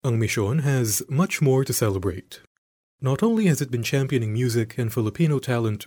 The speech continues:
for more than a decade, but in addition to that, two years of that decade were spent in lockdown, during which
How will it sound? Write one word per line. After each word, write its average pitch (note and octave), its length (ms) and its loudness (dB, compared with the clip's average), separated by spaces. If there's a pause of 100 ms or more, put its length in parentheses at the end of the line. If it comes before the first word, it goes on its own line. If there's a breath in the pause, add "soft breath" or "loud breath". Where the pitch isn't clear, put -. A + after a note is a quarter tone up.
(120)
for G#2 180 0
more G#2+ 220 2
than G2+ 140 0
a F2+ 80 -4
decade, A2+ 580 -2 (300)
but A#2 400 -2 (260)
in A2+ 140 -2
addition A#2+ 380 0
to G2+ 100 -4
that, B2+ 340 -2 (320)
two C#3 240 0
years B2+ 320 2
of G#2+ 140 0
that A2+ 200 -2
decade A#2 380 0
were A2 160 0
spent D3+ 340 0
in A#2+ 120 0
lockdown, A2 680 0 (360)
during F3 300 2
which D#3+ 280 0